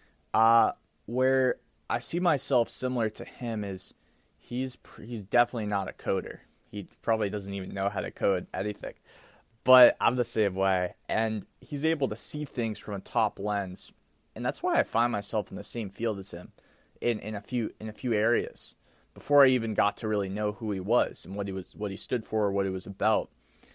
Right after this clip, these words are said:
Uh, I was trading sports cards. You know, I was, um, obviously getting into N F Ts and crypto around the same time. Um, different marketing ploys back when I worked for my family business before I got into real estate.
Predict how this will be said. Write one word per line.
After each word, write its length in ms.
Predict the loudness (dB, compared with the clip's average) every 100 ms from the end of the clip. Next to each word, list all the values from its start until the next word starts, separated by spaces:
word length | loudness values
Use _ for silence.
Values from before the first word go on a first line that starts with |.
| _ _ _ -6
Uh, 300 | 0 0 0
I 100 | 0
was 120 | -2 -2
trading 300 | -4 -4 -8
sports 380 | -2 -2 -2
cards. 760 | 2 4 6 4 0 -8 -12 -16 -10
You 140 | -8
know, 100 | -6
I 220 | -6 -4
was, 360 | -4 -4 -8 -10 _ _ _ _ _ _ _ -8
um, 640 | -4 -2 -2 -2 -4 -10 _ _ _ _ -18 -6
obviously 380 | -4 -4 -4 -2
getting 220 | -2 -2
into 240 | -4 -8 -12 _ -6
N 140 | -4
F 100 | -4
Ts 240 | -4 -6 -6
and 100 | -8
crypto 540 | 2 2 4 4 6
around 220 | 6 2
the 100 | -2
same 360 | -4 -4 -4 -4
time. 600 | -2 0 2 2 0 -6 _ _ _ _
Um, 460 | -10 -8 -6 -8 -10 _ _ _ _ _ -10
different 260 | -6 -4 0
marketing 460 | 0 0 -4 -8
ploys 580 | -4 2 4 4 2 -6 _ _
back 260 | -6 -4 -4
when 120 | -6
I 60 | -2
worked 200 | -2 -4
for 100 | -8
my 120 | -10
family 360 | -4 -6 -6 -4
business 400 | -2 -2 -4 -6
before 300 | -10 -4 -2
I 40 |
got 160 | -2 -4
into 180 | -4 -6
real 220 | 0 0
estate. 380 | 0 -2 -2